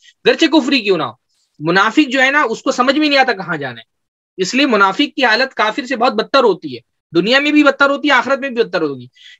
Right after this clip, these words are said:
काफिर जो पक्का काफिर होता है ना, उसको पता है ये कुफ्र है, मुझे इस पे चलना है, वो उस पे एकदम डट करके चलता है, उसके लिए अपनी जान माल सब कुर्बान करता है।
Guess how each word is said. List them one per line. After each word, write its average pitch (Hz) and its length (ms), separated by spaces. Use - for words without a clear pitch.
काफिर 196 360
जो 302 140
पक्का - 320
काफिर 254 280
होता 226 140
है 302 40
ना, 349 60
उसको 330 180
पता 240 200
है 247 100
ये 247 120
कुफ्र 262 260
है, 269 100
मुझे 240 140
इस 226 100
पे 214 120
चलना 147 260
है, 120 60
वो 269 180
उस 262 140
पे 294 80
एकदम 269 240
डट 240 160
करके 254 260
चलता 208 260
है, 226 40
उसके 214 180
लिए 226 120
अपनी 220 160
जान 190 200
माल 214 160
सब 196 160
कुर्बान 143 340
करता - 260
है। 120 40